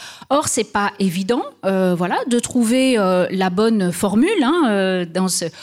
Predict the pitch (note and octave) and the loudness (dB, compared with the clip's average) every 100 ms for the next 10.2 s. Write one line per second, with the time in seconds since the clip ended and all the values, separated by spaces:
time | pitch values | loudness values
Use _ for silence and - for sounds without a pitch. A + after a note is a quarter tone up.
0 | - - G3 F#3 F#3 E3 G3+ F#3+ F#3 F#3 | -12 -4 -4 -2 -2 0 0 0 0 -2
1 | A#3 G#3+ F#3 F3+ C4 E4+ A4 G#3 E3 - | -2 -4 -4 -4 -2 -2 -2 -6 -8 -10
2 | - G#3 G#3+ G#3 G3 B3 - G#4+ - D4 | -16 -2 0 2 2 0 2 0 0 0
3 | E4+ G#3 G3+ A3+ A3 G3+ A#3+ F#4 A4 C4+ | 0 0 0 0 0 -2 -2 -2 0 -2
4 | G#3 A#3 G#3+ - F4 E4+ E4 C#4 C4 E4 | 0 -2 -2 -2 0 0 0 0 0 0
5 | E4 D#4+ - A3+ A3+ - A#3 B3+ G3 - | 0 0 0 -2 -4 -12 -8 -4 -2 0
6 | C#4 A3+ - G#3+ G#3+ F#3+ G3 G3 F#3+ E3+ | 0 0 -2 -2 -2 0 -2 0 0 0
7 | G3 A3 F#3+ F3+ D#4 G4+ G4+ A3 G#3+ G3+ | 0 2 0 0 0 0 0 0 2 0
8 | G3+ F#3+ D4+ D#4+ A3+ A3 A3 D#4 D4+ G#3+ | 0 0 2 2 0 0 2 2 2 0
9 | A3+ A3 G3 - F#3+ A3 A3 F3+ F3 C#4+ | 0 0 -2 -4 -2 -2 0 -2 2 2
10 | F#4+ | 0